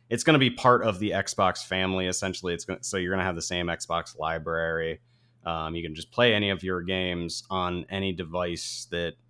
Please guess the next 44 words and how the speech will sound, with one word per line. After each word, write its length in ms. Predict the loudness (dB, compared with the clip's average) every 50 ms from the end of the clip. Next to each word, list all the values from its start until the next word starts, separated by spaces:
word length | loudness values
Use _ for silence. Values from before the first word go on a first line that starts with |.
| _ _
you 160 | -6 -4 -4 -2
know, 200 | -2 -4 -4 -6 -6
xCloud 480 | -8 -8 -8 -8 -6 -4 -4 -4 -4
supports. 500 | -6 -10 -8 -6 -4 -4 -4 -4 -6 -8
So 140 | -8 -6 -6 -6
you 120 | -6 -6
can 100 | -6 -6
literally, 480 | -4 -4 -2 -2 -2 -2 -4 -4 -6 -10 _ _ _ _ _ _ _ _
it 40 | -4
doesn't 300 | -2 -2 -2 -2 -4 -2
take 220 | 0 0 0 2 0
up 140 | 0 0
any, 480 | 2 0 2 2 2 0 0 -2 -6 -8 _ _
any 320 | -2 -2 0 0 0 -2 -2 -2
or 140 | -2 -2
much 320 | 0 0 0 0 0 -2 -6
of 140 | -10 -10 -8
your, 360 | -6 -6 -4 -4 -4 -6 -6 -10 _ -12
you 140 | -10 -8 -6
know, 160 | -6 -8 -6 -4
processing 500 | -2 0 0 0 -2 -6 -6 -6 -6 -6 -2
power 320 | 0 0 2 2 2 2
on 120 | 0 -2
your 80 | -4 -4
smartphones 800 | -6 -4 -2 -2 -2 -2 -4 -6 -8 -6 -6 -6 -6 -8 -8 -10
or 40 | -12
tablets 540 | -12 -10 -8 -6 -6 -6 -6 -8 -8 -10 -10
or 40 | -10
whatever. 400 | -8 -8 -8 -8 -10 -12 -14 -14 _ _ -14
And 240 | -10 -10 -10 -10 -12 -14 -20 -20 -20 -2
it's 80 | _ 6
also 180 | 6 6 6 6
rumored 540 | 4 6 6 6 4 4 2 -2 -10 -12 -10
to 100 | -8 -4
be 180 | 0 2 2 4
maybe 260 | 4 2 2 4 4
on 100 | 4 4
the 80 | 4 2
Switch 480 | 0 -2 -2 0 0 0 -2 -4 -4
too, 260 | -2 0 0 2 2
which 120 | 0 -2 -2
would 80 | -2 -2
be 40 | -2
wild. 540 | 0 2 4 4 4 4 2 0 -2 -6